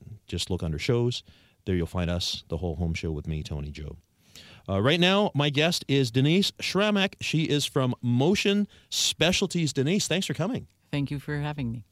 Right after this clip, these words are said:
Speaker 1: Uh, you are a long-time specialist in this area. How long have you been doing this?
Speaker 2: I've been doing this about thirty years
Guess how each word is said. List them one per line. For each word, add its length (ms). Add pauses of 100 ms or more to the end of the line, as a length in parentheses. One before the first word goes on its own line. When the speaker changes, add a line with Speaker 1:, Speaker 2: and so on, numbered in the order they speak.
(380)
Speaker 1:
Uh, 80
you 260
are 80
a 80
long-time 840
specialist 640
in 200
this 240
area. 360
How 160
long 240
have 160
you 80
been 120
doing 220
this? 260
Speaker 2:
I've 280
been 100
doing 240
this 160
about 240
thirty 260
years 480